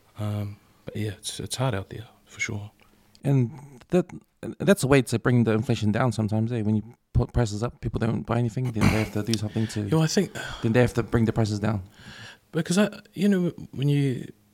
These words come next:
Speaker 1: going back to covid, right? So, you know, the economy sort of, um, was stagnant. Like, you know, there was no spending 'cause obviously we couldn't go out, shops weren't open, and then they sort of encouraged everyone to spend, you know, spend local and that. And then now it's like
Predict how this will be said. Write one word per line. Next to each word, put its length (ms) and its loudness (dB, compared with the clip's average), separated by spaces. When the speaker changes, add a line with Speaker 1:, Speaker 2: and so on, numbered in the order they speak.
Speaker 1:
going 160 4
back 160 0
to 100 -6
covid, 340 0
right? 260 -4
So, 260 0
you 100 0
know, 300 2
the 100 0
economy 420 0
sort 220 -2
of, 540 -8
um, 600 -4
was 100 -6
stagnant. 500 2
Like, 160 -6
you 120 -6
know, 80 -6
there 100 -4
was 100 -4
no 100 0
spending 380 -2
'cause 160 -6
obviously 440 -4
we 120 -6
couldn't 260 -6
go 160 -4
out, 80 -6
shops 280 -2
weren't 140 2
open, 220 -2
and 140 0
then 120 0
they 80 -2
sort 180 0
of 80 0
encouraged 520 -2
everyone 260 -2
to 140 -8
spend, 520 -2
you 100 -8
know, 60 -4
spend 420 0
local 420 -2
and 160 -2
that. 140 -2
And 140 -2
then 200 0
now 180 -2
it's 180 -6
like 180 -2